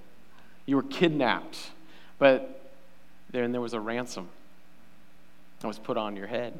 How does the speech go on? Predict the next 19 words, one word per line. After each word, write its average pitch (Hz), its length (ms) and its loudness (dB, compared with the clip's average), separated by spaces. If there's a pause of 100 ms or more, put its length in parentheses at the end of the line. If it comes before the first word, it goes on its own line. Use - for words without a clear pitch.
(1600)
And 101 100 -6
Jesus 117 420 0
came. 101 340 -2 (680)
The 113 80 -2
blood 131 300 10
of 120 120 6
Jesus, 120 360 0
the 113 160 -4
Lamb 113 280 -2
of 104 100 -6
God, 107 300 2
paid 113 380 -4 (380)
the 107 100 -2
ransom 101 600 -4 (380)
for 101 100 -2
your 95 180 -4
soul. 90 400 -6 (960)
Does - 100 -2
anyone 170 520 8